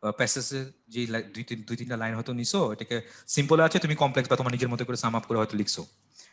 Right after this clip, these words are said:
তো ওকে, ফাইন। এখন তুমি ধরো এক্সট্রা আর কিছু জানো, মানে এক্সট্রা বাইরে থেকে আনলা, আইনা ওইটা যাতে আবার গ্রামাটিক্যাল যাতে অ্যাকুরেসি মেইনটেইন করা হয়, ওইটা খেয়াল রাখবো। বাইরে থেকে আনতে পারো,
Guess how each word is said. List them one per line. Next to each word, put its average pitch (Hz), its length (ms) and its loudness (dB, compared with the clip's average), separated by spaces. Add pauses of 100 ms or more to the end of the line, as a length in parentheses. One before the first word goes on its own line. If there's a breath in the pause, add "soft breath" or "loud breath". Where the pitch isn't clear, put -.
(140 loud breath)
তো 120 80 -2
ওকে, 123 120 -2
ফাইন। 156 220 -2
এখন 127 200 -6
তুমি 123 140 -6
ধরো 120 120 2
এক্সট্রা 120 240 2
আর 117 60 4
কিছু - 200 -4
জানো, 98 180 2
মানে - 480 -10
এক্সট্রা 135 280 2
বাইরে 120 240 4
থেকে 139 180 4
আনলা, 131 340 4 (480 loud breath)
আইনা 151 180 6
ওইটা 151 180 8
যাতে 160 140 6
আবার 156 120 8
গ্রামাটিক্যাল 120 520 2
যাতে 110 320 -2
অ্যাকুরেসি 107 520 -6
মেইনটেইন 98 300 -6
করা 95 280 -6 (200)
হয়, 82 200 -14 (180)
ওইটা 110 140 -12
খেয়াল 104 180 -6
রাখবো। 87 240 -12 (360)
বাইরে 127 120 -6
থেকে 185 140 0
আনতে 180 180 2
পারো, 147 220 0